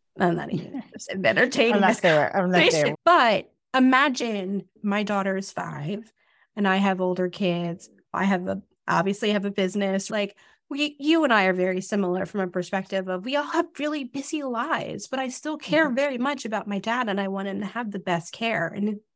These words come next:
Speaker 1: I need you to take this seriously. I really need you to make sure. And we're in this, this really unique spot where we can still get him care that's affordable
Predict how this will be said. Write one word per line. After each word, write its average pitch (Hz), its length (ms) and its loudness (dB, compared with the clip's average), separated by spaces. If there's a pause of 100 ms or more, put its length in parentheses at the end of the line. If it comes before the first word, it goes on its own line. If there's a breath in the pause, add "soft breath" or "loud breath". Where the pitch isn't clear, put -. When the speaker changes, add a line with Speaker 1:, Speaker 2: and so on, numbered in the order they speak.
Speaker 1:
I 294 180 4
need 269 360 -2
you 214 80 -2
to 185 100 -2
take 180 280 -4
this - 160 -6
seriously. - 1080 -6 (220 soft breath)
I 220 60 -8
really 220 500 0
need 196 240 0
you 196 120 -4
to 196 100 -2
make 190 240 -6
sure. 196 480 -4
And 196 160 -2
we're 202 240 -2
in 214 140 -2
this, 202 280 -4 (440 soft breath)
this 214 260 -2 (320)
really 220 440 0
unique 196 460 0
spot - 540 -2
where 185 540 -6
we 208 160 -4
can 190 180 -4
still 196 180 0
get 190 200 -4
him 190 200 -6
care 185 300 -2
that's 185 240 -8
affordable 196 840 0